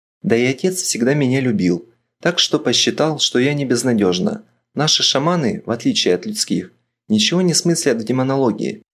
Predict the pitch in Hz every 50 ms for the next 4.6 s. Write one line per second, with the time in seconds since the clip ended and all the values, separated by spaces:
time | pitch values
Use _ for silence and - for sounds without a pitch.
0 | _ _ _ _ - - 143 - - - - 139 127 147 143 135 139 135 123 120
1 | 120 131 131 135 123 117 - 127 127 127 123 117 117 - 123 - 110 104 - -
2 | 123 113 123 127 147 175 180 180 180 - 87 - - _ _ _ _ _ _ -
3 | - - 151 160 165 170 165 160 160 160 143 123 123 127 127 147 139 - - -
4 | - 143 139 123 104 - 87 87 85 87 85 -